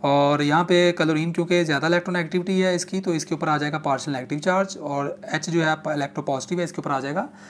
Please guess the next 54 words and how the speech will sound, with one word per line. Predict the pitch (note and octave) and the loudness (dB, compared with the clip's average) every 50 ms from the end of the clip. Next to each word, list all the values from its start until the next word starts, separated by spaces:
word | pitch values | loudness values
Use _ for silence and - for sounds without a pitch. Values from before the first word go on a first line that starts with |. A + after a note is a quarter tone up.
| - - - - - - - - | -20 -20 -20 -20 -20 -18 -2 2
पार्शियल | C#3+ C#3 C3 - C#3+ - | 2 2 2 0 -2 0
पॉजिटिव | C3 B2+ A#2+ A#2+ - A#2+ | 0 0 0 0 -6 -8
चार्ज। | B2 C3 B2+ A#2+ - - - - - - - - - - | -8 -10 -10 -10 -12 -14 -20 -20 -20 -20 -20 -18 -4 -2
इसी | F3 D3+ A3 G3+ | 2 4 6 6
तरह | G#3+ G#3+ G#3 | 8 8 10
अगर | G3+ G3+ | 10 10
आपके | G3 G3 G3 G3+ | 8 8 6 6
पास | - G3 F#3 F#3 | 6 6 6 6
एचएफ़ | F3+ F3 - G3 F#3+ F#3+ | 4 2 4 2 2 2
की | - G3 | 2 2
बात | F3 F3+ F3 F3 | 6 6 4 4
करें, | - - E3+ F3 F3 | 4 4 4 4 4
तो | F3+ F3 | 2 -2
सेम | - E3+ D#3+ E3 D#3+ | -2 -2 -2 0 0
वही | D3 D3 E3 E3 | 2 2 2 2
केस | - F3+ E3+ D#3+ E3+ | 4 2 2 4 2
है, | E3+ | 0
इसकी | E3 - - - | 0 0 -2 -4
फ़ोर | D3+ - D3 C3 C#3 D3 D3+ | -4 0 0 0 2 2 2
है, | D#3+ E3+ | 0 0
इसकी | D3+ D#3 - D3+ | -2 -2 -4 -6
टू | D3 - D3 | -4 -4 -6
पॉइंट | D3 - D3 C#3+ C3 | -4 -2 -4 -2 -2
टू | - C#3 D3+ E3 | -4 -2 0 0
है, | E3+ | 0
तो | E3 E3 C#3+ | 0 -2 -2
ये | C3 | 0
भी | C3+ E3 | 0 -2
पोलर | E3 - E3+ D#3+ E3+ F3 | 0 0 2 2 2 2
मॉलिक्यूल | F#3 F3+ F#3 F#3 F3+ F#3+ G3+ G3+ | 2 2 2 2 2 2 2 2
है। | G3 E3 - - - - - - - - - | 2 0 0 -4 -12 -18 -18 -18 -20 -8 -4
जिसकी | D#3 D3 - - F3 | -4 -2 2 4 4
इलेक्ट्रॉन | E3+ D#3+ - F#3+ E3 D#3+ | 4 4 2 0 -2 -2
एक्टिविटी | D#3 D3+ E3+ D#3 D#3+ E3 | -2 -2 -2 0 0 0
ज़्यादा | D3 C#3+ C#3 C3 B2+ D#3 D#3+ | 0 2 0 2 2 4 4
है, | F3 F3+ | 4 2
उसके | E3 F3 - D#3 | 2 0 -2 -2
ऊपर | E3 E3 | -2 -2
पार्शियल | E3 - C#3 C3 B2 - D3 C#3+ | 0 0 0 0 0 -2 -4 -4
नेगेटिव, | B2+ B2 C3 A#2+ F3 G3 G#3 - | -2 -4 -4 -4 -4 -4 -2 -4
और | D3+ D3+ | -4 -4
जिसकी | C#3+ D3 C#3 - - | -4 -4 -4 -2 -2
इलेक्ट्रॉन | D3+ C#3+ - - D3+ D3 | -2 -2 -2 -4 -4 -4
एक्टिविटी | C3+ - - D3 C#3 D3 | -4 -4 -6 -4 -4 -4
कम | D3 - C3+ C3+ D#3 D3+ F3 | -2 -2 -2 -2 -2 -2 0
थी, | F#3 F#3+ | 0 0
उसके | F3 - - - D3 | 0 -2 -2 -6 -6
ऊपर | C#3+ - | -4 -2
अपोजिट | D3+ C3+ C#3 - - C#3+ E3 F3 F3 - | -2 -2 -2 -4 -4 -4 -4 -6 -4 0
पार्शियल | D3 C3 B2 A#2 C3 C#3+ - | 0 0 2 0 -4 -6 -6
पॉजिटिव | - A#2+ A#2 A2+ - B2+ A#2+ | -4 -4 -4 -6 -8 -12 -8
चार्ज | B2 A#2+ A#2 A#2 | -8 -8 -8 -8
आ | A#2 A#2 | -10 -12
जाएगा। | - - - - - | -12 -16 -20 -20 -20